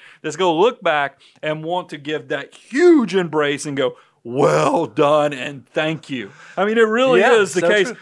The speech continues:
Speaker 1: So that's why I titled this, because I thought it was such an important thing. So let's talk about what to focus on if you're a fifty-year-old.
Speaker 2: So you had already mentioned, Brian, that, okay, we knew where the savings rate was for millennials. It was at seven and a half percent. We know where the savings rate is for thirty-five to fifty-year-olds. It's eight point two percent.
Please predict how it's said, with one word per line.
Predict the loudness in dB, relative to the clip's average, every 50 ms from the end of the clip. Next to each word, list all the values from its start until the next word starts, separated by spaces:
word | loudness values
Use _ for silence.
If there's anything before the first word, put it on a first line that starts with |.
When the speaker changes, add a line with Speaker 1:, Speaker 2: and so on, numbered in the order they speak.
| -20 _ _
Speaker 1:
So | -6 -2 0
that's | 0 0 -2 -4
why | -4 -2 0 0 -2
I | -2
titled | -4 -8 -10 -6 -4 -4 -2 -2 -4 -4 -4
this, | -6 -6 -6 -8 -10
because | -12 -10 -8 -6 -4 -4
I | -4 -4
thought | -4 -4 -4 -4
it | -4 -6
was | -8 -10 -10
such | -8 -8 -8 -10 -10
an | -10 -10
important | -10 -10 -6 -4 -2 -2 -2 -2 -6 -10
thing. | -10 -8 -8 -8 -10 -12 -14 _ _ _ _ _
So | -10 -6 -4
let's | -4 -4 -4 -6
talk | -8 -6 -6 -6 -6
about | -4 -2 -2 -2 -2 -4 -8
what | -16 -12 -8 -6 -6 -6 -6 -8 -12
to | -12 -12 -12 -12
focus | -8 -4 -2 -2 0 0 -2 -6 -4 -2
on | -2 -2 -2 -2 -4
if | -8 -10 -8
you're | -6 -6 -6
a | -8
fifty-year-old. | -8 _ -8 -8 -8 -8 -10 -14 -14 -12 -12 -10 -8 -4
Speaker 2:
So | -2 -4 -4 -4
you | -4 -4 -2
had | 0
already | 2 2 2 2 -2
mentioned, | -4 -6 -8 -8 -10 -8 -4
Brian, | -4 -2 -2 -4 -6 -6
that, | -8 -8 -8 -8 -6
okay, | -6 -6 -6 -4 -6 -6
we | -6 -6 -4
knew | -2 0 0 2
where | 2 2 0
the | 0 -4
savings | -4 -2 -2 -2 -2 -4 -6 -4
rate | -4 -4 -4 -2
was | 0 0 0 0 -2
for | -6 -6 -4 -4 -2 -2
millennials. | -4 -6 -6 -4 -4 -4 -4 -4 -4 -4 -4 -4 -4
It | -4
was | -4 -6
at | -6 -6
seven | -4 -2 -2 -2 -2
and | -4
a | -8
half | -6 -6 -6 -6 -6 -10
percent. | -14 -14 -12 -12 -12 -10 -10
We | -4 0
know | 2 2
where | 2 2
the | 0 -4 -6
savings | -4 -2 -2 -2 -2 -2
rate | -2 0
is | 0 -2 -4 -6
for | -8 -10 -10
thirty-five | -6 _ 0 2 2 2 0 -2 -2 -2 -2 -2
to | -4 -8
fifty-year-olds. | -12 -12 -12 -10 -8 -6 -4 -4 -4 -6 -10 -20
It's | -20 -18 -14 -12
eight | -10 -10 -10
point | -10 -12 -10 -8
two | -8 -8 -8
percent. | -8 -8 -10 -6 -4 -4 -4 -6 -8